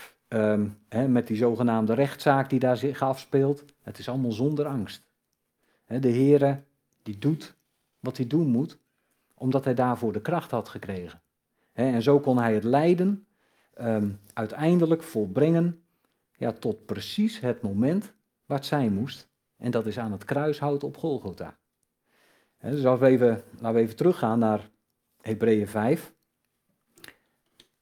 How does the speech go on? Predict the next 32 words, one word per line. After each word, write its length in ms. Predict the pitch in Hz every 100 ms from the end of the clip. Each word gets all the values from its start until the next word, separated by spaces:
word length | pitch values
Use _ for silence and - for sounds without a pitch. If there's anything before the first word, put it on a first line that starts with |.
| _ _ _ _ _ _ _
Dan 160 | 113 117
zegt 180 | 135
vers 180 | 135 123
zeven 320 | 160 160 135
dus: 200 | 127 147
"In 200 | - 131
de 180 | 120 107
dagen 800 | 98 170 202 - 131 185 214 - _ _
van 320 | - - 143 120
zijn 260 | 123 120
vlees 540 | 123 113 147 202 - - _ _ _ _ _ _ _ _ _ _ _ _ _ _ _ _
heeft 280 | - 156 165
hij 120 | 151
met 160 | 135 117
luid 360 | 127 170 226 226
geroep 440 | 139 123 196 208
en 80 | 143
onder 260 | 120 110
tranen 520 | - 156 185 196 190 156
gebeden 640 | 110 98 135 180 202 196
en 140 | 110
smeekbeden 760 | - 156 180 226 175 185 175 165
geofferd 440 | 135 151 156 147
aan 160 | 113 104
hem 280 | 117 175 185
die 160 | 113
hem 280 | 101 160 202 -
uit 200 | 139 110
de 120 | 95
dood 300 | 131 175 -
kon 200 | 160 143
verlossen. 500 | 147 139 - 143